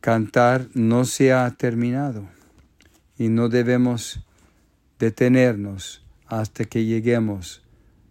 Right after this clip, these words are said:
a la máxima y la última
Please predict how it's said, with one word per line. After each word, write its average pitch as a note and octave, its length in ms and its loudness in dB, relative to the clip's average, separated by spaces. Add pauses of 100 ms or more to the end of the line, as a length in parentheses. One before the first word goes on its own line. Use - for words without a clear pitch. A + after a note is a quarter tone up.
(680)
a G#2 160 -6
la G#2 160 -4
máxima D3 920 0 (460)
y A2 80 -4
la G2 280 -6
última E3+ 840 -2